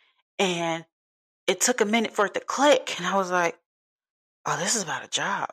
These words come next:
Oh my God." Now, mind you, I'm having this conversation <laughs> with this person now wrapped in a towel, and I'm trying to find, I have, at that point, I had a notebook that I kept all, like,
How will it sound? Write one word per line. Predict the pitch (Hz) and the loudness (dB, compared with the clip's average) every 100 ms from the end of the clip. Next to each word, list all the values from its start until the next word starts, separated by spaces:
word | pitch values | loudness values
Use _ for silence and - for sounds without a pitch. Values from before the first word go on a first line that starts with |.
| - - | -6 -4
Oh | 185 | -4
my | 170 | -6
God." | 170 190 175 - - - | -8 -6 -6 -8 -18 -6
Now, | 190 165 156 - _ - | 0 2 0 -4 _ 2
mind | 220 254 190 | 2 2 -2
you, | 180 175 - _ 175 | -4 -4 -8 _ -4
I'm | 185 | -2
having | - 240 240 202 | 0 2 2 2
this | 185 | 0
conversation | - 165 156 165 165 165 | 2 2 2 2 2 2
<laughs> | 170 | 4
with | 170 | 2
this | 151 | 0
person | - 151 147 160 | 0 -2 0 0
now | 180 156 - - - | 2 2 -4 -16 -2
wrapped | 139 135 - | 0 0 -2
in | 135 | -10
a | |
towel, | 123 - - 117 - _ _ _ _ _ _ _ _ - | -8 -4 -2 -2 -6 _ _ _ _ _ _ _ _ -2
and | 139 127 - | 0 -2 -4
I'm | 139 | -2
trying | 170 156 | 2 2
to | 156 | 0
find, | - 139 139 - | 0 2 2 0
I | 143 | -2
have, | 160 147 139 - | 2 0 0 -6
at | 135 - | -4 4
that | 156 - - - _ - | 4 2 -8 -20 _ 0
point, | 156 143 - - - - | 2 2 -2 -14 -8 -2
I | |
had | 160 143 | 0 0
a | 131 | -2
notebook | 131 151 - 127 120 - _ _ _ 139 | 0 0 0 -4 -4 -6 _ _ _ -2
that | 135 | 0
I | |
kept | 139 151 135 - _ _ _ _ _ _ _ _ - | 0 0 -2 -2 _ _ _ _ _ _ _ _ 2
all, | 143 147 143 | 6 8 6
like, | 120 | 2